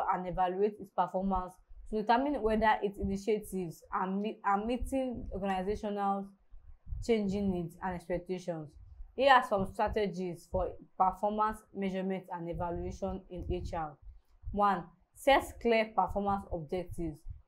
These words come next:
H R must set clear performance objectives that align with the organization's strategic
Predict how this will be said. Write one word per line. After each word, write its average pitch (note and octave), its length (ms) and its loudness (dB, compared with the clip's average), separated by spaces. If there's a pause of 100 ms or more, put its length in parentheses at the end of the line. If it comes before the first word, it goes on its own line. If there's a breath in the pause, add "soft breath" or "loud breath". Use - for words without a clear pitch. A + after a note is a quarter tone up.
(160)
H C#4+ 240 6
R A3 160 4
must F#3+ 240 -2
set A#3 260 -2
clear G#3+ 160 0
performance F#3+ 560 -2
objectives F3+ 560 -2
that F3+ 220 -2 (120)
align G#3 380 -2
with F#3+ 140 -2
the F#3 120 -4
organization's G3+ 840 -4 (600)
strategic G3+ 680 2